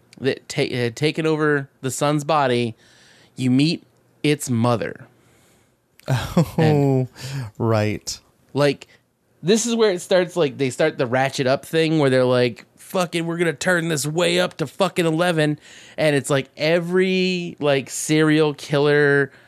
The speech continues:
Speaker 1: like, story you, you, ex-, you've heard out of, like, the twenties and thirties. Like, this mother fucked up this kid super hard, and the kid started killing motherfuckers when he was an adult.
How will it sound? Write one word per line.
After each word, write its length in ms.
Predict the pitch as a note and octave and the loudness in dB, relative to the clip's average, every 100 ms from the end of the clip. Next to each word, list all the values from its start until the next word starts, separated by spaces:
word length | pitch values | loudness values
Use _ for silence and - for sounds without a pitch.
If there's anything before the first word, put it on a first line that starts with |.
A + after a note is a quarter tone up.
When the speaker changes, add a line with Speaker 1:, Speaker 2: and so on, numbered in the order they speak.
| - _ _ _ _ | -20 _ _ _ _
Speaker 1:
like, 320 | A#2 B2 A2 - | -2 0 0 -4
story 500 | - C3+ C3+ C#3 C3+ | -2 2 4 4 2
you, 520 | C3 A2+ B2 A#2+ A2 - | 0 -2 -2 -2 -4 -2
you, 180 | B2 A#2+ | -2 -2
ex-, 200 | G2+ - | -4 -10
you've 140 | B2 | -8
heard 320 | - C#3 C3+ C3+ | -2 0 2 0
out 340 | - C3 C3 | -2 -2 -2
of, 40 | B2+ | -2
like, 120 | A#2 | -4
the 100 | A2+ | -8
twenties 420 | - C3+ C3+ A#2+ | -4 -2 0 0
and 140 | C3 G#2+ | -2 -2
thirties. 500 | G#2+ G2 G2+ G2 B2+ | -4 -4 -10 -8 -8
Like, 160 | G#2+ | -6
this 220 | A2+ A2 | -6 -4
mother 340 | A#2 D3 D3+ C#3 | 0 2 2 0
fucked 340 | - E3 - | 0 -2 0
up 140 | D#3+ - | -2 0
this 160 | C#3 | -4
kid 300 | - D#3+ D3+ | -2 -2 0
super 380 | - E3+ D#3 D3+ | -2 -4 -2 -2
hard, 380 | D3 D3+ C#3+ C3 | 0 2 2 0
and 100 | B2 | -2
the 60 | A2 | -4
kid 320 | - D3+ B2+ | -2 -2 -2
started 440 | - B2+ A#2 F#2+ | -2 0 0 -6
killing 380 | - C#3+ F3 F3 | -10 -4 0 0
motherfuckers 640 | E3+ E3+ E3+ E3+ E3 E3+ D#3+ | 0 0 0 -2 -2 -4 -2
when 80 | |
he 60 | E3+ | -4
was 100 | E3+ | -2
an 80 | F3 | -2
adult. 340 | D3+ A2+ - | 0 -2 -4